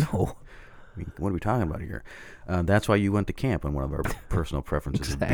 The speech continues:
Speaker 2: or
Speaker 1: Exactly.
Speaker 2: camp.
Speaker 1: Thanks for remembering that,
Speaker 2: Yep.
Speaker 1: Ewan.
Speaker 2: Um, he says, "While many species are threatened with extinction, climate change does not threaten human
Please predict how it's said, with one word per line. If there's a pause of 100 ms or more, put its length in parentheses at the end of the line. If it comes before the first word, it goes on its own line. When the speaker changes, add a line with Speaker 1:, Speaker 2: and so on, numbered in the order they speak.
(140)
Speaker 2:
or
Speaker 1:
Exactly.
Speaker 2:
camp. (400)
Speaker 1:
Thanks
for
remembering
that,
Speaker 2:
Yep.
Speaker 1:
Ewan. (540)
Speaker 2:
Um, (1160)
he
says,
"While
many
species
are
threatened
with
extinction,
climate
change
does
not
threaten
human